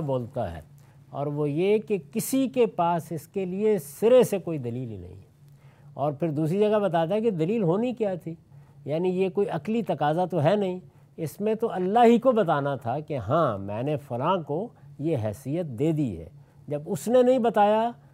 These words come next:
تو یہ بغیر سلطان ہے جو کچھ کہا جا رہا ہے۔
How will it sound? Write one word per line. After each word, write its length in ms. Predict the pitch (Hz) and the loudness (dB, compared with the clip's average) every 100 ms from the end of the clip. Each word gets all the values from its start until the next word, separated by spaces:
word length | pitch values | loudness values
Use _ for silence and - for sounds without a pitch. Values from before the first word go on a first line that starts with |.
| - - | -16 -6
تو 100 | 156 | -2
یہ 160 | 170 | 0
بغیر 560 | 127 120 127 180 202 190 - | -2 0 4 4 6 2 -2
سلطان 520 | 147 110 156 185 202 | -6 -6 2 4 6
ہے 120 | 151 135 | 4 0
جو 160 | 117 | -4
کچھ 220 | 110 113 - | -8 -10 -2
کہا 220 | 120 120 | 2 2
جا 220 | 98 87 | 0 -4
رہا 260 | 87 82 | -6 -10
ہے۔ 60 | 80 | -14